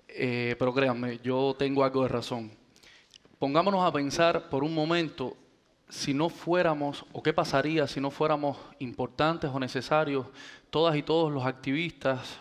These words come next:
por los derechos sexuales de las personas L G B T I. Pongámonos a pensar si no fuera necesario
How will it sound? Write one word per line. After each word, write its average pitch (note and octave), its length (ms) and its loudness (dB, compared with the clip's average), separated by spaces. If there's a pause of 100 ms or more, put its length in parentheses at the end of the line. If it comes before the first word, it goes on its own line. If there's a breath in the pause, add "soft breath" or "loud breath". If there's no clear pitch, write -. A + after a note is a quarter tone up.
por B2+ 120 -4
los B2 140 -4
derechos C#3 320 -2
sexuales C#3+ 400 0
de C3 40 0
las B2+ 100 -4
personas C3 440 -4
L C3 200 0
G B2+ 100 -2
B B2+ 100 -2
T B2 160 -6
I. B2 160 -10 (880 loud breath)
Pongámonos E3+ 420 2
a D#3+ 60 2
pensar C#3+ 600 0
si - 160 -6
no D3+ 160 0
fuera F3+ 340 2
necesario D#3+ 840 0